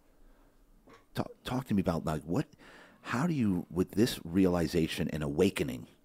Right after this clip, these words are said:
that you're having right now, what's driving you every day now? Like, what do you, what do you, how are you feeling as a man, as a dad?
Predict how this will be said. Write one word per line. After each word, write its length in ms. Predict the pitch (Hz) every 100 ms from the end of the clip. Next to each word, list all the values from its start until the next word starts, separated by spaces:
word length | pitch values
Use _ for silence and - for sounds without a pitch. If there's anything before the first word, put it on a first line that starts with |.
| _ _ _ - - _ _
that 180 | 82 -
you're 100 | 78
having 260 | 76 73 73
right 180 | 73
now, 300 | 69 69 - - _ _ _ _ _ _ _ _ _ _ _ _ _ _ _ _ _ _ _
what's 220 | 90 135
driving 480 | - 87 87 95 87
you 120 | 80
every 180 | 76 78
day 200 | 82 71
now? 340 | 69 65 58 -
Like, 140 | 73
what 140 | 76 98
do 60 |
you, 100 | 104 -
what 180 | 78 98
do 60 |
you, 320 | 107 98 90 85 _ _ _
how 160 | - 104
are 60 |
you 120 | 113 85
feeling 340 | - 92 87
as 80 | 76
a 40 |
man, 520 | 78 82 82 80 82 -
as 160 | -
a 60 | -
dad? 640 | - 80 78 78 78 73